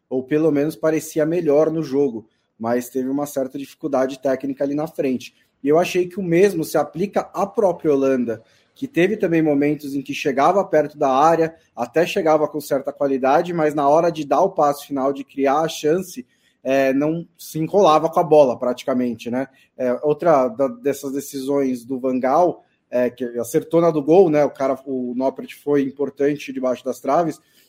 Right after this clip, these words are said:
mas no ataque, por exemplo, o Jansen não funcionou muito bem. É, eu entendo a ideia de ter o cara,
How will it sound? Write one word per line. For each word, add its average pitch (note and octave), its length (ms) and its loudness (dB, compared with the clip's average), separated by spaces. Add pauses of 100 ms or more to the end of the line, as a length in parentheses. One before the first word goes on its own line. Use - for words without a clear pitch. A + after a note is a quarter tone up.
mas C#3 220 -2
no D#3 80 0
ataque, D3 440 0
por D#3 100 2
exemplo, D3 400 0
o F3+ 40 -4
Jansen D3+ 400 2
não E3 100 -2
funcionou E3 440 -4
muito E3 240 -4
bem. D3+ 300 0 (260)
É, C3 100 -2
eu C3+ 60 2
entendo D3 360 0
a D3+ 60 6
ideia C#3+ 460 4
de C3+ 120 -8
ter C#3+ 160 -2
o C#3+ 80 0
cara, C3+ 400 -2